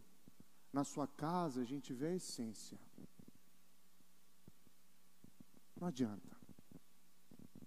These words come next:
Aqui você pode estar sendo mero produto, mera embalagem.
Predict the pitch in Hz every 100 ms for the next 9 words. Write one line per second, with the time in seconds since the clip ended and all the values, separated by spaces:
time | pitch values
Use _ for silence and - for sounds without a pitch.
0 | - - - - - - - - - -
1 | - - - - - - - - - 180
2 | - 127 - - 180 226 208 131 135 -
3 | 147 175 175 156 - 160 151 143 202 208
4 | - 220 160 127 131 123 - - 110 175
5 | 240 247 226 220 135 117 110 110 110